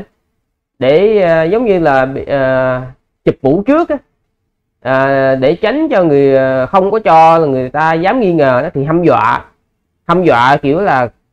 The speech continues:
cái kinh này là không được nghi ngờ. Đấy, bởi vì nghi ngờ nó là phỉ báng, phỉ báng kinh Phật thuyết. Đấy. À, nếu mà nói đây không phải là kinh Phật thuyết á, thì ở đây là phỉ báng Đức Thế Tôn, đó là phạm tội ngũ nghịch. Thì cái đó chúng ta phải coi lại.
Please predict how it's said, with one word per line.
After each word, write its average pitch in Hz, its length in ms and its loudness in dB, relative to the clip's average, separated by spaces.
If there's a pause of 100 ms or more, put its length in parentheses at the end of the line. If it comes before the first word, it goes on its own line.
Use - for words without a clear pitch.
(100)
cái 226 160 -4
kinh 208 180 2
này 151 280 4
là 131 120 0
không 190 180 -2
được 151 140 -2
nghi 185 140 4
ngờ. 147 300 4 (1040)
Đấy, 202 160 0
bởi 160 180 0
vì 175 140 2
nghi 185 160 2
ngờ 135 460 4
nó 175 100 -4
là 147 140 -2
phỉ 139 240 -2
báng, 175 880 -2
phỉ 143 120 -2
báng 214 240 -2
kinh 185 180 -2
Phật 127 180 -4
thuyết. 294 320 -4 (760)
Đấy. 208 200 -20 (580)
À, 143 240 -4
nếu 175 180 0
mà 220 120 0
nói 202 300 2
đây 190 160 0
không 175 180 -2
phải 147 140 -2
là 196 80 -2
kinh 175 200 -4
Phật 139 160 -6
thuyết 302 240 -2
á, 247 180 -8
thì 131 400 0
ở 123 140 0
đây 170 220 0
là 135 160 0
phỉ 139 220 -2
báng 233 520 -2
Đức 233 120 -8
Thế 220 120 -2
Tôn, 175 420 2
đó 165 140 -8
là 156 60 -4
phạm 131 260 -2
tội 131 140 -2
ngũ 143 120 2
nghịch. 196 220 0 (880)
Thì 135 280 2
cái 175 140 -4
đó 196 180 0
chúng 226 160 -10
ta 185 80 -4
phải 170 140 -8
coi 160 200 -2
lại. 110 240 -10